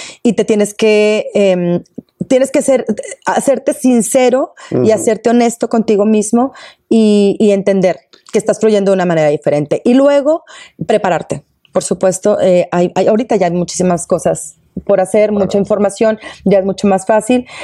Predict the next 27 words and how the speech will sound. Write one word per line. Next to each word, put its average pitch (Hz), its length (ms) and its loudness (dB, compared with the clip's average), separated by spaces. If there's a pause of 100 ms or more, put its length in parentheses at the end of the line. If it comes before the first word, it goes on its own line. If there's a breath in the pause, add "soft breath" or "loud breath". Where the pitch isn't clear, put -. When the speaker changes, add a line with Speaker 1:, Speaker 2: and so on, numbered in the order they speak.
(180 loud breath)
Speaker 1:
Y 233 100 4
sobre 226 300 2
todo, 247 560 2
no 233 120 2
abandonarlo, 208 540 0 (400)
no 214 80 2
Speaker 2:
Ujú. 220 80 4
Speaker 1:
abandonarlo, 214 680 2
porque 202 220 0
es 180 80 0
bien 220 180 0
fácil 208 340 -2
perdernos. 175 680 -2 (320 loud breath)
Yo 208 380 2
estuve 214 340 0
alejada 196 560 0
mucho 233 400 2
tiempo 190 300 0
de 180 100 2
esto 180 300 -4
porque - 240 -4
en 185 60 2
algún 175 200 2
momento 180 320 0
me 202 140 2
lo 170 160 0
creí, 160 360 -2